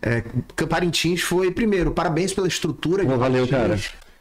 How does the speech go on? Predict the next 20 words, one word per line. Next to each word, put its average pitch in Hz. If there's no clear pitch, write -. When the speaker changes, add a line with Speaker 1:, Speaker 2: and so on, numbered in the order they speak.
Speaker 2:
Pô, 156
vocês 131
Speaker 1:
Cara. 139
Speaker 2:
também, 311
cara, 196
vocês 139
dominaram 226
a -
cidade, 160
né? 151
Falei 131
no 156
episódio, 123
falar 123
aqui 123
de 110
novo. 127
Speaker 1:
É, 131
Parintins 170
é, 120